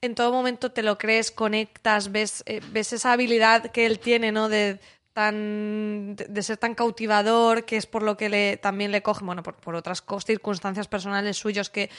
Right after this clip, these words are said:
es adecuado para, para entrar en, en el Mossad. Y, y es que tampoco quiero contaros cómo acaba esta historia real, pero, mm, si no la conocéis, yo creo que vale la pena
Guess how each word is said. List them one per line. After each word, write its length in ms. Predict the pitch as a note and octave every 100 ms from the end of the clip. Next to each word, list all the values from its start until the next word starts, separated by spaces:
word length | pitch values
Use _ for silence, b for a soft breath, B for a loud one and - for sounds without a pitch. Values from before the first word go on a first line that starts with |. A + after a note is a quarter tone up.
| B B
es 160 | G#3+ G3+
adecuado 440 | G#3 G3 G3 G3+
para, 440 | G3 F#3+ F3+ F3+ F#3+
para 180 | F#3+ F#3
entrar 280 | F#3 F#3+ F#3+
en, 340 | F#3+ F#3+ F#3+ _ _
en 140 | G#3+
el 140 | G3+ F3+
Mossad. 360 | F3+ F#3 G3+ - B B B B B
Y, 680 | - A#3+ A3 G#3 G3 F#3 F3+
y 60 | A3+
es 100 | A3
que 80 | B3+
tampoco 360 | B3+ C4 C4
quiero 180 | B3+ C4
contaros 400 | B3 A#3 A#3 A#3+
cómo 240 | - A#3
acaba 300 | A#3 A3+ G#3+
esta 180 | A3 A#3
historia 380 | A3 - G#3+ G#3+
real, 240 | G#3+ A3 G#3+
pero, 320 | G#3+ G3+ - B B B _ _
mm, 300 | A3 A3+ A3
si 200 | G#3 A#3+
no 120 | A#3 A#3+
la 100 | C#4+
conocéis, 460 | C#4 C4 C4 B3+
yo 100 | A3
creo 140 | A3 A3
que 80 |
vale 180 | A3 G#3+
la 140 | G#3 G3+
pena 320 | G#3+ G3+